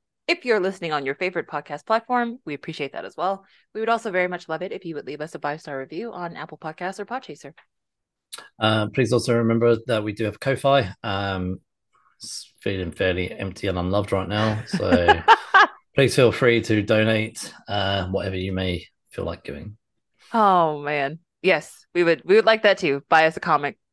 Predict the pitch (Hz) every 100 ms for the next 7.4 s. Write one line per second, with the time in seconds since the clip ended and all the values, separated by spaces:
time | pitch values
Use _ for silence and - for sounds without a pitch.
0 | _ 131 135 - 143 127 110 127 _ _
1 | _ _ - - 160 160 147 139 - _
2 | _ _ 180 247 254 226 220 208 190 170
3 | 156 160 165 160 156 170 156 160 139 143
4 | - _ _ - 175 160 147 147 _ _
5 | _ _ - 285 269 - 220 - - -
6 | 480 659 392 277 226 180 214 214 160 147
7 | 151 - 139 139